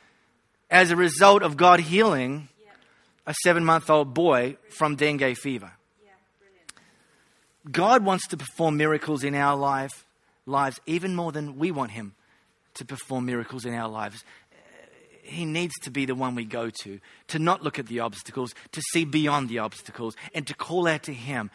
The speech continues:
He can recalculate our route. There is, however,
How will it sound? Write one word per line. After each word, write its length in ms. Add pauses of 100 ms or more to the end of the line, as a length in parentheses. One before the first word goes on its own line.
(140)
He 240
can 360 (160)
recalculate 800 (320)
our 160
route. 320 (3500)
There 200
is, 180
however, 560